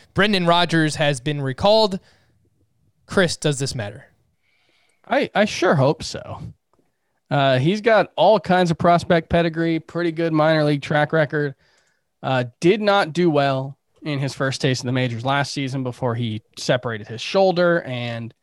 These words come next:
Speaker 2: you know, it, it's possible that he's still recovering from that and, and won't be ready. But,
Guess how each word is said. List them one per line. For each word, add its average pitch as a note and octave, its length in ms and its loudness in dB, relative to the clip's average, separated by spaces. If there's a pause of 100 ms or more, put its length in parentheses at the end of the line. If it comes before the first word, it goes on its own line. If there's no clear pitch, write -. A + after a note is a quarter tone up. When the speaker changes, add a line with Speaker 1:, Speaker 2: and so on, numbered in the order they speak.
(1120)
Speaker 2:
you C#3+ 80 -6
know, B2 180 0
it, D#3 200 -2
it's D#3+ 220 -2
possible D3+ 420 0
that C#3+ 80 0
he's C3 180 0
still C3+ 220 -2
recovering B2+ 460 -4
from C#3 160 -6
that B2+ 240 0
and, A#2 100 -6
and B2 180 -4
won't A#2 200 -2
be B2+ 100 -2
ready. A#2+ 320 -4
But, A#2+ 300 -10